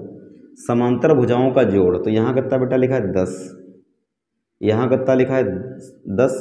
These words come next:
और प्लस टू एक्स, ये और प्लस ये पूरा।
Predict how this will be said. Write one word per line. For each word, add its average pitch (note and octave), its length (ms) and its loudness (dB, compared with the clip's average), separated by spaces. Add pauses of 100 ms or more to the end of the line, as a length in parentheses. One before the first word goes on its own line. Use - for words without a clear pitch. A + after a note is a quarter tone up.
(100)
और A2 120 -4
प्लस E3 260 0 (460)
टू G2 140 2 (100)
एक्स, G2+ 240 -4 (1900)
ये G2 260 2 (260)
और - 140 -6
प्लस - 300 -2
ये A2 140 0
पूरा। F2+ 340 -4